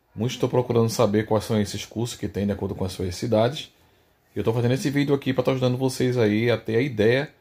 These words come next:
dos cursos de acordo com a, a cidade de vocês. Tá bom? Eu sou o professor Marcos Torres, do canal Matemática Absurdos M T.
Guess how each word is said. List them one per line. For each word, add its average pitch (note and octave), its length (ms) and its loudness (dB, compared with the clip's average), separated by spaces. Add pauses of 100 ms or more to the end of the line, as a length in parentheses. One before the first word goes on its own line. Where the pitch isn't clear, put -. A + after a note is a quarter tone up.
(340)
dos A2+ 140 -10
cursos A2+ 260 -6
de A#2 80 0
acordo G#2+ 240 0
com G#2+ 120 -2
a, G#2 160 4
a G2+ 160 -4
cidade G2+ 320 -2
de G2+ 80 -4
vocês. G2+ 480 -8 (600)
Tá - 80 -18
bom? G2+ 160 0
Eu A2 60 4
sou G#2 160 -2
o - 20 -8
professor G#2+ 320 -6
Marcos G2+ 320 -6
Torres, C3+ 360 0
do B2 80 -4
canal G#2+ 180 2
Matemática G2+ 460 -2
Absurdos G#2 340 -4
M A2+ 160 -2
T. C3 260 -2